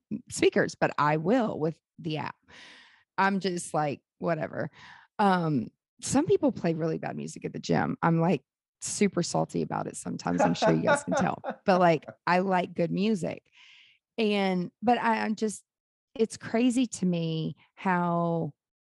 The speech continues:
Speaker 1: well people have d-, overnight, not that it's an overnight success by any means, but one viral video or one thing can just change for you overnight. And the one thing I love about,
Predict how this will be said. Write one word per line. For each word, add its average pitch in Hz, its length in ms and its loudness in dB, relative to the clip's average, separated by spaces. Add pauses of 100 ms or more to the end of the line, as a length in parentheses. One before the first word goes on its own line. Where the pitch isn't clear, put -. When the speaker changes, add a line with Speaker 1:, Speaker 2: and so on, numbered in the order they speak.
(420)
Speaker 1:
well 170 680 0 (120)
people 170 280 0
have 165 220 0
d-, - 60 -10 (140)
overnight, 240 720 2 (100)
not 349 300 2
that 427 100 -2
it's - 180 -6 (140)
an 285 100 -2
overnight 175 460 0
success - 680 -8
by 175 140 2
any 160 520 0 (120)
means, 208 580 -2
but 180 200 2 (420)
one 233 560 2
viral 170 340 0
video 165 540 -4
or 180 120 -2
one 175 380 -4
thing 165 360 -4 (100)
can 165 720 -4 (480)
just 202 580 -2 (160)
change - 640 0 (100)
for 208 100 4
you 180 240 0
overnight. 165 600 -4 (520)
And 196 500 2
the 226 120 4
one 262 200 0
thing 285 160 -2
I 190 120 2
love 175 560 0
about, 160 380 -8